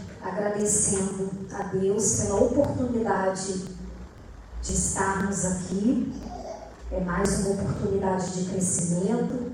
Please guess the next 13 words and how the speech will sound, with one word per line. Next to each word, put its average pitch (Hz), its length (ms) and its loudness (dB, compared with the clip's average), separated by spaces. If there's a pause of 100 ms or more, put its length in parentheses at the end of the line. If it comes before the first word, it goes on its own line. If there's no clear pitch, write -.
(140)
de 156 160 0
estudo 226 920 0 (320)
e 269 60 0
de 277 140 4
evolução 240 680 4
espiritual. 185 840 -2 (1160)
Agradecendo 190 1000 0 (680)
pela 190 240 -2
nossa 185 400 0
vida, 233 720 0 (320)
pela 185 220 -2
nossa 180 320 0 (140)
família, 208 680 -2